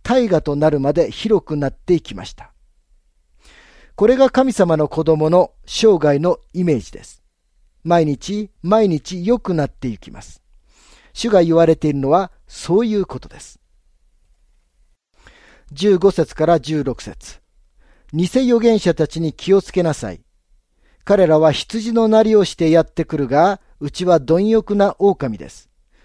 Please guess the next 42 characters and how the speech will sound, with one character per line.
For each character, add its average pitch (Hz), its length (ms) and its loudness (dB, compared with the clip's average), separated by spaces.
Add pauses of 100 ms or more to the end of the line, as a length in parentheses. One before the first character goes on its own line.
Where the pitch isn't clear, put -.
(240)
あ 165 120 -4
な 175 100 2
た 156 100 -2
方 139 220 -4
は、 160 240 0 (380)
実 160 240 0
に 233 140 0
よ 220 100 4
っ 202 40 -8
て - 260 -2
彼 196 260 0
ら 156 160 4
を 180 220 0
見 151 180 -4
分 180 160 0
け 180 100 -4
る 165 100 -4
こ 151 140 -8
と 170 120 -8
が 180 120 2
で 127 120 -6
き - 120 -20
ま 76 100 -16
す。 - 240 -20 (800)
ぶ 156 180 0
ど 170 220 2
う - 20 4
は 160 220 2 (200)
茨 202 400 2
か 185 140 0
ら 160 120 4
は 139 120 0
取 143 200 -4
れ 165 60 2
な 143 120 -2
い 113 60 -6
し、 185 340 -14 (340)
イ 156 120 -8
チ 202 160 -10
ジ 202 120 -4
ク 139 160 -8
は 160 220 0